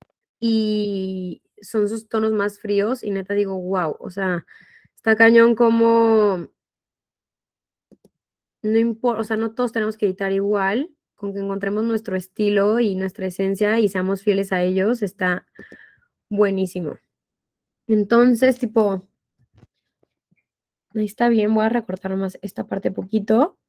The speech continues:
porque no tengo donde, donde como cortar y que se vea bien ahí. Mm, perfecto. Obviamente todos estos, mm, cortes,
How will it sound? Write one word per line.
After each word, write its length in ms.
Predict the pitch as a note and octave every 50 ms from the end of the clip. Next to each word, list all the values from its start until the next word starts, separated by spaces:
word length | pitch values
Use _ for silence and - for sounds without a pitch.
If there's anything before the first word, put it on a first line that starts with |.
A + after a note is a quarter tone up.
| _ _ _ _ _ _ _ -
porque 260 | - - - - G3
no 140 | G3 G3+ G3
tengo 200 | G#3 G3+ G3+ G3+
donde, 320 | G3+ G3 G3 G3 F#3+ F#3
donde 360 | F3+ F3+ F#3 F#3 F#3+ F#3+ F#3
como 360 | F#3 G3+ G3 F#3 E3+ E3+ - _ _
cortar 360 | - - F#3 F3+ F3+ - E3+ F3
y 80 | F3+
que 120 | - - F3+
se 120 | - F#3
vea 160 | F3+ E3+ -
bien 260 | - F3 F#3 F3+ F3
ahí. 340 | E3+ E3+ E3+ F3 F#3+ A3 C#4+ - - - _ _ _ _ _ _ _ _ _ _ _ _ - - _ _ _ _ _ _ _ _ _ _ _ _ _ _ _ _ _ _ _ _ _ _ _ _ _ _ - - - - - _
Mm, 720 | - A#3 B3+ C4+ C#4+ D4 D4 D4+ D4+ D4+ D#4 D#4 D#4 D#4
perfecto. 1200 | C#4+ - - G3+ G3+ - - - C4 C4+ C4+ - _ _ - - C#4+ C#4+ C#4 C#4 C#4+ C#4+ C#4 - _ _ -
Obviamente 540 | - B3+ C4+ C#4 C#4 C#4 C4+ C4 B3+ C4 C4+
todos 120 | - C4
estos, 220 | A#3 - C4 A3+ G#3+
mm, 260 | G#3+ G#3 G#3 G#3 - - _ _ _ _ _
cortes, 540 | - A#3+ A#3 A3 A3+ A#3 A3+ A3+ A3+ A3+